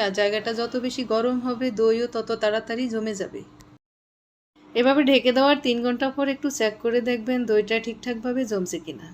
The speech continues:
যদি না জমে থাকে, তাহলে আরও কিছুক্ষণের জন্য এভাবে ঢেকে রাখবেন। তাপমাত্রা কম বেশির কারণে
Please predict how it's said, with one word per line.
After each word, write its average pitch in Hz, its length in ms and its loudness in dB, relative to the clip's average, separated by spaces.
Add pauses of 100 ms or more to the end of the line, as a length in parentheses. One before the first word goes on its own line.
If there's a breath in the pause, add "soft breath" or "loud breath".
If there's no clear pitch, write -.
(100)
যদি 220 320 0
না 214 220 0
জমে 254 300 0
থাকে, 269 340 -2
তাহলে 208 300 0 (140)
আরও 240 140 4
কিছুক্ষণের 269 560 -6
জন্য 269 200 -2 (100)
এভাবে 220 280 -2
ঢেকে 190 280 -6
রাখবেন। 170 360 -6 (760)
তাপমাত্রা 262 560 4 (120)
কম 233 220 2
বেশির 262 280 -2
কারণে 277 340 0